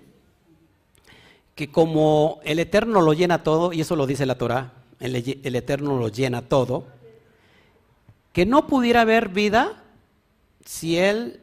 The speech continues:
estuviera llenando todos esos espacios. ¿Qué hizo? Hizo una extracción de sí mismo,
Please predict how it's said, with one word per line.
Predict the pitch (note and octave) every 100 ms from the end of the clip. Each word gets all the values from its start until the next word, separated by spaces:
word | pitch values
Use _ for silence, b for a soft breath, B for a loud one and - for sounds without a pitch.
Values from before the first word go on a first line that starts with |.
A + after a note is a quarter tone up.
| _
estuviera | C#3+ - E3 E3+ F3+
llenando | E3 D3+ D#3 D#3
todos | D3 D#3+ C#3 C#3
esos | C3 A2+
espacios. | - A#2 - - - - _ _ _ _ _
¿Qué | E3+
hizo? | E3+ - F3+ A#3 - b b b _ -
Hizo | C#3 - F3 D3 B2+ - _ _
una | - E3
extracción | D#3 - D3+ A#2+ - D#3+ D#3
de | B2+
sí | C#3+
mismo, | D3 C3 E3 A#3 -